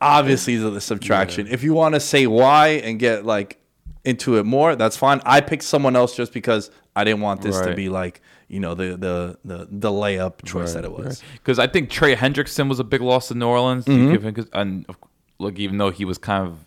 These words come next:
Speaker 2: average liability last year, Drew Brees will be discussed as well.
Speaker 1: Right.
Speaker 2: But as for Julio Jones, it's just, you're talking about still arguably the most terrifying receiver.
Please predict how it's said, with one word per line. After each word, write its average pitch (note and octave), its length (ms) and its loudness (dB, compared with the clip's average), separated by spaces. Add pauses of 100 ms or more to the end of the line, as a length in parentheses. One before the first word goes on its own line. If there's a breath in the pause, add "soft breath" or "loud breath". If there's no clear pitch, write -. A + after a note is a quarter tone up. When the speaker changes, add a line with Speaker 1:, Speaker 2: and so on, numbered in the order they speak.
Speaker 2:
average F#2 380 -2
liability F2 420 -2
last F2 280 -6
year, F2 100 -8
Drew E2 180 -10
Brees E2+ 320 -8
will F2+ 140 -6
be E2+ 120 -8
discussed - 460 -12
as D#2 140 -18
well. F2 100 -6
Speaker 1:
Right. F2+ 260 -2 (340 loud breath)
Speaker 2:
But D#2+ 340 -4 (160)
as G2+ 160 0
for A2 120 -4
Julio G#2+ 240 4
Jones, G2 380 0
it's E2+ 140 -12
just, - 200 -12 (180)
you're F#2 100 -10
talking F2 260 -12
about E2 300 -6 (320)
still E2 360 -14 (760)
arguably E2+ 240 -8
the E2 100 -6
most E2 200 -10
terrifying E2+ 460 -6
receiver. E2 720 -8